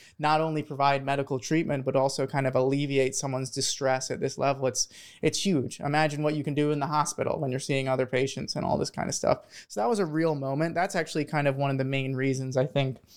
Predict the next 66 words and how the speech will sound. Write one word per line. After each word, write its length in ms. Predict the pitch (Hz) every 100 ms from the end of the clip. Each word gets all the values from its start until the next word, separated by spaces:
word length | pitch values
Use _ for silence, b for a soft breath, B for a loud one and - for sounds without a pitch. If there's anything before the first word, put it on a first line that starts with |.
| b b _
I 80 | 143
went 160 | 139 131
into 160 | 143
medicine 380 | 135 131 127 131
in 100 | 123
the 60 | 117
first 280 | 131 135
place. 180 | 131 123
And 100 | 131
I 60 | 135
thought 260 | 147 131
pediatrics 600 | 170 139 135 165 - 117
actually 300 | - - 135
when 120 | 131 131
I 60 |
first 260 | - 135 139
went 140 | 143
in, 100 | 135
just 240 | 139 135 -
because 360 | 135 139 131
of 120 | 131
this 320 | 139 120 - - B B B B B
kind 200 | - 135
of, 100 | 127
they're, 240 | 135 143 143
they're 120 | 170
helpless, 480 | 165 247 247 131 -
right? 180 | 139 156
They're 140 | 147
these 160 | 143 139
individuals 580 | 151 147 147 143 135 131
that 220 | 131 131
really 280 | 147 151 143
can't 300 | 151 147 143
advocate 560 | 139 143 147 151 139
for 100 | 151
themselves. 680 | 139 123 - 127 143 180 - B B B
Um, 200 | - 135
and 60 | 127
if 120 | 135
you're 100 | 143
those 240 | 139 135 135
pe-, 160 | 143
one 220 | 139 139
of 60 | 131
those 140 | 127
people 300 | 120 135 135
that 160 | 131 117
can 100 | 135
kind 220 | 131 127
of 140 | 123 -
be 180 | 135
the 100 | 139
change 540 | 127 - 139 135 135 131
and, 140 | 123
like, 180 | 123 -
kind 140 | 139
of 80 | 131
step 340 | - - 131 143
in 220 | 131 131
to 100 | 131
help 260 | 135 123
people 280 | - 139 135
that 120 | 127
really 220 | 139 151 143
can't 340 | - 135